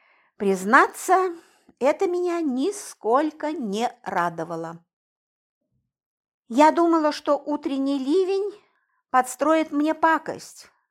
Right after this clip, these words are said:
намочит лавочки у подъезда и разгонит обязательно околачивающихся там бабушек, у которых всегда можно спросить код подъезда,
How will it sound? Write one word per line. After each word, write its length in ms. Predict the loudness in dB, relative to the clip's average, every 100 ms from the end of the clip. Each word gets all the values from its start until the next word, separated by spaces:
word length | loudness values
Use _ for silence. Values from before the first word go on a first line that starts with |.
| -2
намочит 580 | 2 4 2 0 -12
лавочки 540 | 0 2 2 -2 -10 -10
у 120 | -8
подъезда 920 | -2 -4 -2 -2 -2 -2 -4 -4 -6 _ _ 2
и 40 | 4 6 4
разгонит 640 | 0 -2 2 2 2 -2
обязательно 1040 | -4 -6 0 2 2 -2 -8 -6 -6 -6 -8
околачивающихся 1200 | -8 2 6 8 6 0 -6 -6 -6 -10 -12 -12
там 340 | -2 0 0 2
бабушек, 800 | 6 6 6 -8 -12 -14 _ _ _ _ _ _ -10
у 80 |
которых 440 | -2 4 6 4 0
всегда 500 | -10 -10 0 2 2
можно 420 | 0 -4 -4 -10
спросить 800 | -8 -4 -4 -6 -10 -10 -12 -10
код 460 | 2 4 4 2 -4
подъезда, 800 | -6 -6 -6 -6 -6 -8 -10